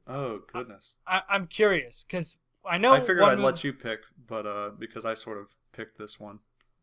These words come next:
Speaker 2: Well, we got, we have to watch, just rewatch, um, The Nightmare Before Christmas. That's, that's an easy for the
Speaker 1: Movie
Speaker 2: last week of Halloween. The
Speaker 1: movie
Speaker 2: movie.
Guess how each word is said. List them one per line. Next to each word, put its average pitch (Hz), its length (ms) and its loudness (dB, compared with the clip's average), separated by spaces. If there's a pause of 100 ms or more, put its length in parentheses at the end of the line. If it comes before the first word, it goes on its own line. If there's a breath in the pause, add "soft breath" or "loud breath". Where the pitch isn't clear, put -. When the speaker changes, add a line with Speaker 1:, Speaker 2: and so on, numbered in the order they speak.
(460)
Speaker 2:
Well, 196 380 8
we 196 200 -6
got, 214 200 6
we 175 120 0
have 208 320 4
to 233 80 -4
watch, 156 600 0 (360)
just 160 240 -8
rewatch, 156 480 0
um, 131 320 -6
The 139 100 -16
Nightmare 147 360 -6
Before 139 260 -10
Christmas. 117 600 -20 (1500)
That's, - 360 0
that's 170 260 0
an 170 80 -6
easy 135 540 -6 (140)
for 120 60 -14 (140)
the 151 60 0
Speaker 1:
Movie 143 140 -4
Speaker 2:
last 143 240 0
week 160 160 -4
of 147 80 -2
Halloween. 139 520 -2
The 113 200 -4
Speaker 1:
movie 170 60 -2 (120)
Speaker 2:
movie. - 120 4